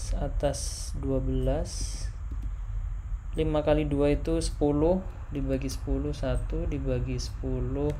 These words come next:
hilang, jadi tujuh ratus sembilan puluh dua. Jadi pernyataan tersebut adalah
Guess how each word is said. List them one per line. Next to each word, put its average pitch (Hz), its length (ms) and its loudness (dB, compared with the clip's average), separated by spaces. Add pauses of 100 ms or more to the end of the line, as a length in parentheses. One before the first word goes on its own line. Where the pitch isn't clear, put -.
(1200)
hilang, 160 720 2 (400)
jadi 135 640 2 (400)
tujuh 143 320 4
ratus 135 480 2
sembilan 131 560 2
puluh 123 240 0
dua. 120 320 0 (3000)
Jadi 139 160 2
pernyataan 143 560 2
tersebut 135 560 2
adalah 123 560 2